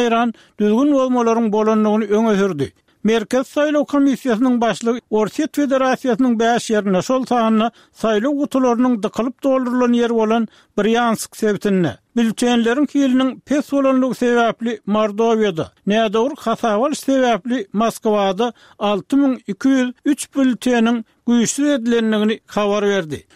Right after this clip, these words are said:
Ýüzden gowrak Owgan jurnalisti Owganistanyňky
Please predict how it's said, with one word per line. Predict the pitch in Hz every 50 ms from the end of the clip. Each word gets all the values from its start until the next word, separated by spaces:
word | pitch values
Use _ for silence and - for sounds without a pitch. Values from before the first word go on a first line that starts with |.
| _ _ _ -
Ýüzden | 202 214 202 196 202 254 285 285
gowrak | 269 262 254 240 226 233 233 - _ _ -
Owgan | 196 202 208 185 180 220 262 254 240
jurnalisti | 214 240 226 220 208 214 202 202 190 - - - 220 240 - - _
Owganistanyňky | - 196 208 196 190 208 202 196 190 175 - - 202 196 185 185 190 190 180 175 170 - 240 247